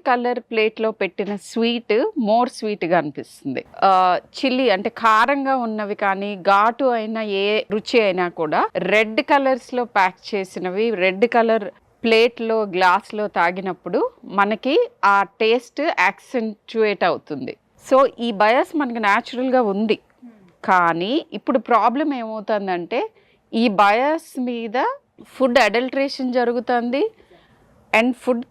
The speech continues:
కలరింగ్ ఏజెంట్స్ పర్మిటెడ్ లెవెల్స్ కంటే ఎక్కువ,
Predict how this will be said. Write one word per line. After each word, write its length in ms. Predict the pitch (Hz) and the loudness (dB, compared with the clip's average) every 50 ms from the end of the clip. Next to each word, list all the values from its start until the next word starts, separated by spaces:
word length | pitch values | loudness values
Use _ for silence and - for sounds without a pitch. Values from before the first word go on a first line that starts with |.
| - | 2
కలరింగ్ 440 | 311 214 214 240 262 311 320 294 294 | 2 2 4 4 2 2 0 0 0
ఏజెంట్స్ 560 | 285 247 240 233 - 240 233 226 220 - - 311 415 - _ - - | 0 0 -2 0 -2 -2 -2 -4 -6 -6 -4 -4 -4 -6 _ 0 0
పర్మిటెడ్ 540 | 226 226 240 269 330 311 - 381 370 240 254 | 2 2 4 2 0 0 0 -2 -4 -2 0
లెవెల్స్ 440 | 254 226 208 220 285 302 196 - | 2 2 4 4 2 0 0 -6
కంటే 320 | - 285 247 240 240 - 320 339 | -4 -4 -4 -2 -2 -2 0 0
ఎక్కువ, 360 | 240 202 - - - 247 | 0 -2 -2 -4 0 2